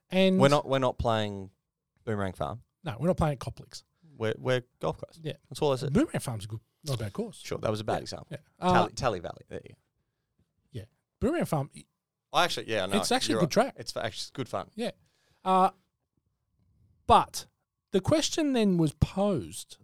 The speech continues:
Speaker 1: about the belt.
Speaker 2: Now, you and I didn't know what
Speaker 1: I
Speaker 2: the fuck was going
Speaker 1: I
Speaker 2: on
Speaker 1: didn't know
Speaker 2: here.
Speaker 1: what was going on.
Speaker 2: But neither did I.
Speaker 1: No. So I was looking at
Speaker 2: It was
Speaker 1: this
Speaker 2: what, a
Speaker 1: thing.
Speaker 2: classic scenario where there was two conversations happening?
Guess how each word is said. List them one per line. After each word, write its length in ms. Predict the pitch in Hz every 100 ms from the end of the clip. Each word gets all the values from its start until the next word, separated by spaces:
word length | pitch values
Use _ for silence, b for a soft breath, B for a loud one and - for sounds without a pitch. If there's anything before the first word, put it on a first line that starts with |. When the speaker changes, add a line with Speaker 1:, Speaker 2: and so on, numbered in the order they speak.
| -
Speaker 1:
about 360 | 160 165 165 - -
the 80 | 147
belt. 580 | 110 - 151 - - - - _ _ _ _ _ - B -
Speaker 2:
Now, 220 | 135 135
you 260 | 143 135 196
and 100 | 214
I 160 | 180 165
didn't 340 | 139 131 127
know 520 | 120 120 117 113 110 -
what 180 | 233
Speaker 1:
I 20 | 294
Speaker 2:
the 120 | 113
fuck 380 | - - 127 -
was 160 | 110
going 260 | 123 104 101
Speaker 1:
I 40 |
Speaker 2:
on 60 | 302
Speaker 1:
didn't 100 | 311
know 80 | 247
Speaker 2:
here. 80 |
Speaker 1:
what 80 | 220
was 100 | 190
going 220 | 180 160
on. 180 | 160 131 139
Speaker 2:
But 160 | 202
neither 240 | 208 240 208
did 120 | 160
I. 200 | 180 165 - -
Speaker 1:
No. 140 | 190 -
So 300 | - 233 233 -
I 180 | 226 285
was 240 | 311 -
looking 260 | 240 - 220
at 80 |
Speaker 2:
It 20 | 180
was 100 | 175
Speaker 1:
this 60 |
Speaker 2:
what, 100 | 185
a 20 |
Speaker 1:
thing. 80 | 190
Speaker 2:
classic 400 | 190 208 190 -
scenario 440 | - 170 156 147 135
where 200 | 123 117
there 140 | 120
was 120 | 113
two 240 | - - 160
conversations 560 | 156 131 131 127 135
happening? 300 | 131 120 196